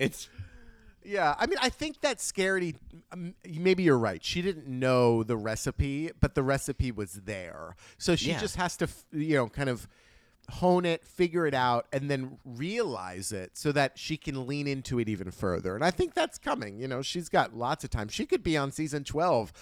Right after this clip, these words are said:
Speaker 2: of Drag Race U K if she wanted to.
Speaker 1: Well, yeah, or, you know, season two, you know, maybe she'll,
Speaker 2: Oh,
Speaker 1: maybe she'll,
Speaker 2: sure.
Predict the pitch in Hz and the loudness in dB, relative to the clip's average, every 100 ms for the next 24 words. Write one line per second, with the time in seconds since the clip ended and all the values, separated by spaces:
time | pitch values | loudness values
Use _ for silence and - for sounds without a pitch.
0 | - 147 120 120 107 98 98 90 101 - | -2 -2 2 2 2 0 -4 -4 -8 -4
1 | 107 90 87 - 104 95 101 - - - | -4 -4 -6 -4 -2 -2 -6 -12 -12 -12
2 | - _ _ - 160 453 453 - - 208 | -16 _ _ -8 2 2 4 4 4 6
3 | 190 349 349 147 151 - - - 143 131 | 4 4 2 2 -2 -8 -8 -4 -2 0
4 | 131 113 107 - - - 95 113 208 - | 0 0 -4 -10 -8 0 2 4 2 2
5 | 151 160 165 160 - 156 139 - 175 427 | 2 2 2 2 2 2 2 0 2 4
6 | - - | 4 2